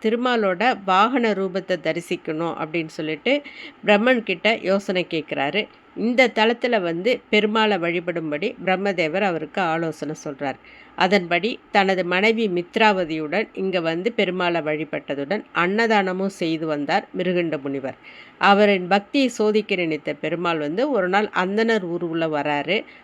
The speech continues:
உணவு கேட்குறாரு. இருந்த உணவையெல்லாம் ஏற்கனவே தானமா கொடுத்துட்டதால என்ன செய்யறதுன்னு தெரியாமல் நின்ற மித்ராவதி திருமாலை வணங்கியதால் பாத்திரங்கள் அனைத்திலும் உணவுகள் வந்தது. அதை வச்சு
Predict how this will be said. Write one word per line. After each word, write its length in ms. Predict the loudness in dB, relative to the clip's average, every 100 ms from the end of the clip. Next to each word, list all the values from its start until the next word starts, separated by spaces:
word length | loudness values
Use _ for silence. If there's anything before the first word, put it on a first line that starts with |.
| -2
உணவு 320 | 4 6 4 0
கேட்குறாரு. 480 | -6 -4 -6 -6 -10 -20 -20 -20 -20 -4
இருந்த 380 | 0 2 4 4
உணவையெல்லாம் 680 | 4 2 2 2 2 0 2
ஏற்கனவே 500 | 2 4 2 4 2
தானமா 460 | 2 0 2 0
கொடுத்துட்டதால 800 | -2 -6 -8 -6 -2 0 2 2 0
என்ன 380 | -2 0 2 0 2
செய்யறதுன்னு 480 | 2 2 0 -4 -4
தெரியாமல் 520 | -2 0 0 0 0
நின்ற 340 | -2 -2 -2
மித்ராவதி 680 | -4 -6 -2 0 0 -2 -6 -8 -16 -20 _ 0
திருமாலை 500 | 4 6 6 6 4
வணங்கியதால் 720 | 2 0 0 -2 2 0 0 0
பாத்திரங்கள் 640 | 4 4 4 2 2 2
அனைத்திலும் 560 | 2 0 -2 -2 -2 -2
உணவுகள் 480 | 0 0 0 -4 -4
வந்தது. 560 | -6 -6 -8 -6 -6 -8 -20 -20 0
அதை 280 | 2 4
வச்சு 360 | 4 2 0 -2